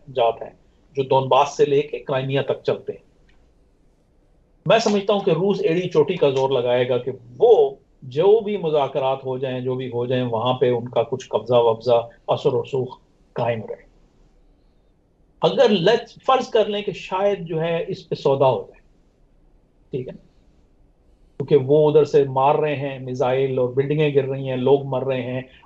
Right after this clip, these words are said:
और मगरिब के, कि अच्छा यार, जो है, इस नुकसान को ब-, से बचने के लिए यहाँ पे थोड़ी देर के लिए समझौता कर लो,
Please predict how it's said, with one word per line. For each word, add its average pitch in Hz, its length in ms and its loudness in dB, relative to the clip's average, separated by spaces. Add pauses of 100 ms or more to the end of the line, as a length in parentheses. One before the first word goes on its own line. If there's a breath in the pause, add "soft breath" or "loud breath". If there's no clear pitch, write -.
और 156 160 4
मगरिब 160 300 2
के, 147 200 2
कि 147 100 -4
अच्छा 135 260 -6
यार, 131 380 0 (480)
जो 131 120 -6
है, 127 360 -2 (320)
इस 208 200 0
नुकसान 147 440 -6
को 135 260 -6 (220)
ब-, 127 80 -4
से 151 140 0 (140)
बचने 165 320 -4
के 151 120 -2
लिए 123 400 -6 (1080)
यहाँ 151 380 0
पे 131 180 2
थोड़ी 131 280 0
देर 120 220 -2
के 123 60 -8
लिए 117 160 -6
समझौता 110 440 -12
कर - 140 -10
लो, - 180 -18